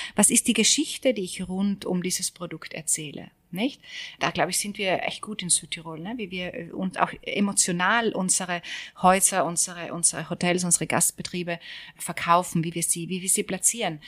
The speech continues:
Am i-, nationalen, aber im Besonderen auch am, am internationalen Markt. Beim Employer Branding ist das Prinzip eigentlich dasselbe. Das Produkt in dem Fall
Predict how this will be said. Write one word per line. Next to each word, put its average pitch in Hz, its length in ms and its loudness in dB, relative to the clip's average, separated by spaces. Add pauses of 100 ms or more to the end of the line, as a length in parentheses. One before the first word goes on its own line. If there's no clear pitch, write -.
(220)
Am 165 240 0
i-, - 220 -8
nationalen, 180 640 -2
aber 170 220 -4
im 170 120 -6
Besonderen 170 480 0
auch - 240 0
am, 156 100 4
am - 220 0
internationalen 160 800 0
Markt. - 360 -8 (680)
Beim 196 180 8
Employer 262 360 6
Branding 214 520 4 (300)
ist - 180 -2
das 220 120 0
Prinzip 220 460 0
eigentlich 196 580 0
dasselbe. 170 680 2 (920)
Das 196 160 4
Produkt - 420 2
in 277 100 10
dem 233 180 4
Fall 214 440 4